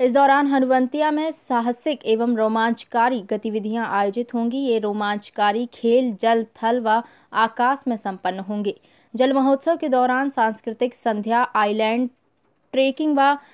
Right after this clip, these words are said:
कैंपिंग विशेष आकर्षण का केंद्र रहेंगे। हनुवंतिया में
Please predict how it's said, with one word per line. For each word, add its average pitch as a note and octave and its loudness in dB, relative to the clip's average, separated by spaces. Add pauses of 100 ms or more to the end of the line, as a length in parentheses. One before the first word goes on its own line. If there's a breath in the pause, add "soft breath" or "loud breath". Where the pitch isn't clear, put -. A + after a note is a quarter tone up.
(220 loud breath)
कैंपिंग C#4 2
विशेष C4 0
आकर्षण A3+ -2
का A#3 0
केंद्र G#3 -2
रहेंगे। G3 -6 (440 soft breath)
हनुवंतिया A#3 2
में C4+ 0